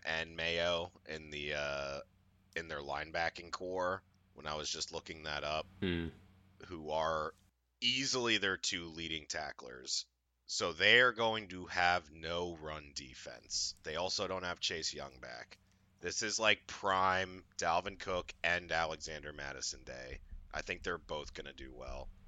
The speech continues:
Speaker 2: And their secondary is not very good.
Speaker 1: Well, yeah, their secondary sucks.
Speaker 2: It's not, it hasn't been as shit, but it's still not good.
Speaker 1: But normally,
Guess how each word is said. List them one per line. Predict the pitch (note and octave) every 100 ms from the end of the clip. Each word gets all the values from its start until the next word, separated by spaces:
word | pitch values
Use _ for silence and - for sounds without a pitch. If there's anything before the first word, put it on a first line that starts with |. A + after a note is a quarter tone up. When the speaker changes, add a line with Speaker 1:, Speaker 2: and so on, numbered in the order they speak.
| - - - -
Speaker 2:
And | G#2+ A#2+ A2
their | F#2+
secondary | G#2+ G2 F2 E2+ E2
is | D#2+
not | E2 D#2
very | E2 D#2
good. | D#2 D#2+ D#2 - - - - -
Speaker 1:
Well, | D3
yeah, | B2+
their | A#2+
secondary | D#3 D#3+ F#3 C3 E2+ D2+
sucks. | - - E2 C#2 - - - -
Speaker 2:
It's | D3 E3
not, | G#3 A3+ E3+
it |
hasn't | G3+ B3 G3+
been | E3+ -
as | C3 C#3 B2
shit, | - A#2 F2 F2
but | F#2
it's | -
still | B2+
not | G2 E2 - E2+
good. | E2 D#2+ C#2+ - - - - - - - -
Speaker 1:
But | B2 A2+
normally, | A#2 B2 C#3+ E3 F3 F3 E3+ E3+